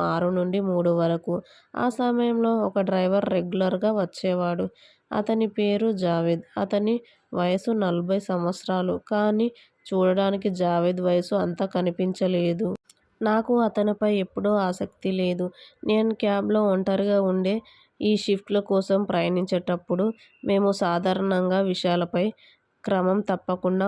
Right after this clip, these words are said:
మాట్లాడుకునేవాళ్ళం. ఒకరోజు మామూలుగా మాట్లాడుతూ, "నేను డ్రైవింగ్ క్లాస్లో చేరాలని ఆలోచిస్తున్నాను," అతనితో చెప్పాను. అతను నన్ను అడిగాడు, మీరు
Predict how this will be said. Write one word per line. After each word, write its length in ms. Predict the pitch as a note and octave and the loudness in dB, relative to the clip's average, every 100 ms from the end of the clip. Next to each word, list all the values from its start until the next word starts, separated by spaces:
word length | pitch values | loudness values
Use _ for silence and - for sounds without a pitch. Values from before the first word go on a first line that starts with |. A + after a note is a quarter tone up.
| G3+ | 0
మాట్లాడుకునేవాళ్ళం. 1300 | F#3 F3+ G3 F3+ F3 F#3 F#3 F#3 F3+ F3 E3+ E3+ E3 - - _ - | 0 -2 -2 0 0 0 0 0 2 2 0 0 -2 -8 -20 _ -6
ఒకరోజు 500 | A3+ A#3 A#3 A#3 A3+ | -2 0 2 2 2
మామూలుగా 560 | A3 G3+ F#3+ G3+ G3+ G3+ G3 | 2 2 2 2 2 2 2
మాట్లాడుతూ, 600 | F#3 F3+ G3+ F#3 F#3 F#3+ G3 - _ - | 0 -2 -2 -2 -2 -4 -6 -6 _ -6
"నేను 260 | G3+ A3 B3 | -2 0 0
డ్రైవింగ్ 500 | A3 G3+ G3 G#3 A3 | 0 2 2 0 -2
క్లాస్లో 460 | A3 G3+ G3+ - G#3+ | 0 0 -2 -2 -2
చేరాలని 720 | G#3 G3+ F#3+ F#3+ G3 G3 G3 G#3+ | -2 0 2 2 0 0 0 0
ఆలోచిస్తున్నాను," 1080 | G3+ F#3 F#3+ F#3+ A3 - - G3 F#3+ F#3 F#3 F#3 - - _ | 0 0 0 -2 -8 -6 -2 0 2 0 0 -4 -10 -20 _
అతనితో 560 | - G3+ G3 G3 F#3+ A3+ | -6 -2 0 0 0 -2
చెప్పాను. 600 | A3 G3 F#3 - F3+ F3+ F3 - | -2 -2 -2 -2 -2 -2 -4 -6
అతను 300 | A#3 A#3 A#3 A#3 | -6 -2 0 0
నన్ను 340 | A3 G#3 G#3 G3+ | 0 0 2 0
అడిగాడు, 560 | F#3 F#3 F#3 F#3 F#3 - - - _ | 0 0 0 2 0 -4 -12 -20 _
మీరు 280 | A#3+ B3 A#3 | 0 2 2